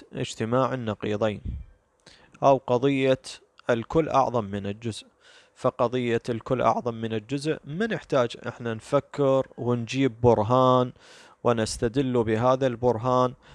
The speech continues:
على أن الكل أعظم من الجزء، بل قضية بديهية. أي إنسان يعرف بأن هذا ال-،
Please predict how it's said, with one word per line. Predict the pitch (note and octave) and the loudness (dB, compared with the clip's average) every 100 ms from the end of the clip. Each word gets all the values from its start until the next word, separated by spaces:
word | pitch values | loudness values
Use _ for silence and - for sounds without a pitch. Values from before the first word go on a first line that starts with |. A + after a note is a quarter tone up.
| - - | -20 -2
على | A#2 A2+ A2+ A2 | 2 4 4 2
أن | C3 A#2 | -6 -6
الكل | A2 G#2 - D3 D3+ - - | -8 -8 0 2 2 -2 -8
أعظم | A#2+ D#3 E3 | -6 -6 -8
من | D3+ A2+ | -8 -10
الجزء، | G#2 G#2+ A2+ G#2 A2 _ _ - _ _ | -10 -8 -6 -4 -4 _ _ -20 _ _
بل | F3+ E3 | -2 -2
قضية | - C#3 D#3 D3 A#2 - | 0 0 0 -4 -6 -6
بديهية. | A#2+ A2 A2+ A2 A2+ G2+ C3+ A#2 G#2+ A2+ A2+ _ - _ F#3+ | -8 -2 -2 0 -4 -4 -4 -2 0 0 -2 _ -20 _ 2
أي | G3 C3+ A2 | 2 2 -2
إنسان | A2 - A2 G2+ G2+ | -6 -2 0 0 -4
يعرف | C3 B2+ A2 F#2 - _ _ _ _ _ | -4 -4 -4 -8 -20 _ _ _ _ _
بأن | A2 A#2+ C3 C#3 A2+ | -6 -2 -2 -4 -4
هذا | G#2+ C3 C#3+ C#3+ C#3+ | -2 0 2 2 0
ال-، | C3+ | -2